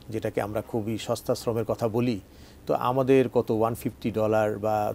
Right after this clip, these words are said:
টু হান্ড্রেড ডলারের মধ্যে আমাদের শ্রমিক মজুরি অ্যাভারেজ যেটা আর কি। তো ইন্ডিয়াতে তো আপনার এ-, এ-, এমনই, হয়তো ভিয়েতনামের স্যালারি একটু বেশি হতে পারে, চায়নার হতে পারে বেশি, কিন্তু ইন্ডিয়া, আহ, সেক্ষেত্রে কিন্তু আমাদেরকে এই বাজারে,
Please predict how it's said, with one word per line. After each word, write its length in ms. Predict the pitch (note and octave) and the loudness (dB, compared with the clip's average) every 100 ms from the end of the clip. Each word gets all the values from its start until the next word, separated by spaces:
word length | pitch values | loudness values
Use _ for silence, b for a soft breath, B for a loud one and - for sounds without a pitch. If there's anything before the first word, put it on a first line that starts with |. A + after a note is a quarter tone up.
| - | -4
টু 80 | A#2+ | -2
হান্ড্রেড 260 | A2+ A2 | -2 -2
ডলারের 300 | A2 G#2+ A2 | 0 0 0
মধ্যে 280 | A2 G2 A2 | -4 -4 -2
আমাদের 220 | G2+ F#2+ | -2 -6
শ্রমিক 320 | - A2+ G#2+ - | -6 -6 -6 -6
মজুরি 380 | A2+ G#2 G2+ G#2 | -6 -6 -8 -8
অ্যাভারেজ 400 | - G#2+ A#2 A#2+ | -4 0 0 0
যেটা 220 | G#2 - F2 | -2 -8 -8
আর 60 | - | -10
কি। 80 | - - - | -14 -12 -8
তো 60 | |
ইন্ডিয়াতে 460 | D3 C3 C3+ C#3+ C#3+ | -4 0 4 2 4
তো 140 | C#3+ | 4
আপনার 240 | C3 C3 B2 - | 2 2 -6 -8
এ-, 80 | D#3+ - | -12 -8
এ-, 240 | E3 C3+ - - - | -8 -8 -12 -14 -4
এমনই, 320 | D3 C3+ F#2 - B B B B | 0 0 -2 -12 B B B B
হয়তো 220 | C3+ B2 | 0 2
ভিয়েতনামের 420 | A#2+ C3 - C3 | 4 4 4 0
স্যালারি 320 | A#2 A#2+ A#2 A2+ | 2 2 2 0
একটু 160 | A#2+ | -2
বেশি 260 | G#2 G#2+ A2+ | -4 -4 -4
হতে 160 | G2+ | -4
পারে, 240 | F#2+ G2 G2+ | -4 -4 -4
চায়নার 340 | A2+ G#2+ A2 | -2 -4 -4
হতে 180 | A2 G#2+ | -6 -6
পারে 160 | G#2 G#2 | -6 -6
বেশি, 420 | G#2 - G#2+ G#2+ - B B B - | -8 -10 -10 -12 -18 B B B -8
কিন্তু 320 | B2+ C3+ C3 | -4 0 0
ইন্ডিয়া, 560 | D3+ C3+ D3 E3+ F3 E3+ | 0 0 4 6 6 4
আহ, 380 | D3+ C3 - | 2 0 -4
সেক্ষেত্রে 480 | - D3 D#3+ D#3+ D3+ | -2 -2 0 -2 -2
কিন্তু 460 | C#3+ C3+ C#3 C3+ B2 | -2 0 2 2 0
আমাদেরকে 600 | A2 A2+ A#2 G2+ B2 A#2 | -2 -2 -2 -2 -2 -2
এই 200 | - A#2 | -2 -2
বাজারে, 640 | G#2 G#2 G#2+ B2+ A2+ C3 | -2 -2 -2 -2 -2 -4